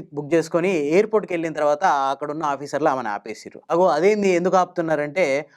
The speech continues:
వాళ్ళు చెప్పిన సమాధానం విని షాక్ అయింది. ఇంతకీ ఏం జరిగిందంటే మెర్రీ కాల్డర్ తన బాయ్ ఫ్రెండ్తో కలిసి కోస్టారికాకి వెళ్ళడానికి ప్లాన్ చేసే ముందు అన్ని వివరాల్ని చాట్ జీపీటీ ద్వారా తెచ్చుకుంది. ప్రతి క్వశ్చన్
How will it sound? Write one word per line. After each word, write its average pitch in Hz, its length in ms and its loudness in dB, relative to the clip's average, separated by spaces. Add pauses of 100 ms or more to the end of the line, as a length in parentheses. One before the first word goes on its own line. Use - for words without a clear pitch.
(140)
వాళ్ళు 143 200 2
చెప్పిన 147 280 0
సమాధానం 165 560 -2
విని 147 400 -4
షాక్ 165 360 2
అయింది. 92 360 -8 (200)
ఇంతకీ 196 240 2
ఏం 202 220 4
జరిగిందంటే 160 840 2 (400)
మెర్రీ 208 280 4
కాల్డర్ 214 560 0
తన 180 60 -4
బాయ్ 160 240 -2
ఫ్రెండ్తో 185 280 -6
కలిసి 170 240 -4
కోస్టారికాకి 151 640 -2
వెళ్ళడానికి 139 360 -2
ప్లాన్ 139 300 0
చేసే 143 220 -2
ముందు 139 560 -2 (360)
అన్ని 254 260 4
వివరాల్ని 208 640 0 (100)
చాట్ 175 160 0
జీపీటీ 160 300 -4
ద్వారా 147 240 0
తెచ్చుకుంది. 107 600 -10
ప్రతి 196 260 4
క్వశ్చన్ 214 380 0